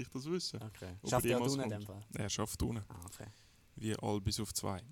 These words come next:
Speaker 2: Ja.
Speaker 1: Ähm, aber ich würde mich, äh, in dem Fall die Stege aufziehen,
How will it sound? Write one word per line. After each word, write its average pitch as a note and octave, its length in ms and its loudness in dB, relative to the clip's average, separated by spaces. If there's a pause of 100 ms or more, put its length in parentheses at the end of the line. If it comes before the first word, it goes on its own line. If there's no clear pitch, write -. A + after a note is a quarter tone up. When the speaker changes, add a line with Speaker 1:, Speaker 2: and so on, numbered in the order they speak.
(300)
Speaker 2:
Ja. G2 240 -4 (840)
Speaker 1:
Ähm, A#2 540 6
aber A#2+ 340 10
ich C3 200 2
würde C3 180 6
mich, C3 240 4
äh, A2 220 2
in G#2 40 0
dem A#2 200 4
Fall G2+ 280 -2 (100)
die - 60 4
Stege A2+ 320 2
aufziehen, C#3+ 480 0